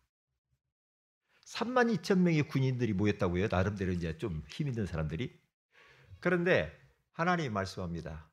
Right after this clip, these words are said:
"너무 많아. 여기 전쟁 때문에 힘들어하고 불안하고 두렵고 하는 그 사람들 돌아가라고 말해라."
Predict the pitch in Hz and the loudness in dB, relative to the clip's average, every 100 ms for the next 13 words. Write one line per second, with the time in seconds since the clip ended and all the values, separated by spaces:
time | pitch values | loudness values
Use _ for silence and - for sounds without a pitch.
0 | _ _ _ _ 90 107 92 85 90 101 | _ _ _ _ -8 -6 -6 -6 -6 -6
1 | 90 - _ _ _ _ _ _ _ _ | -8 -16 _ _ _ _ _ _ _ _
2 | _ _ 117 127 123 101 90 _ - 143 | _ _ -2 0 0 -2 -6 _ -2 0
3 | 165 165 160 147 - 139 135 - - - | 2 2 2 0 -2 -2 -2 -4 -6 -8
4 | 214 208 202 165 139 143 - 160 175 165 | -4 0 4 4 2 -4 0 4 6 6
5 | 151 131 160 160 156 139 143 113 - - | 2 -2 0 0 0 -2 -2 -6 -8 -16
6 | - - 170 110 - 151 143 123 90 87 | -10 -6 -4 -4 -2 -2 0 -2 -2 -4
7 | 76 - | -4 -10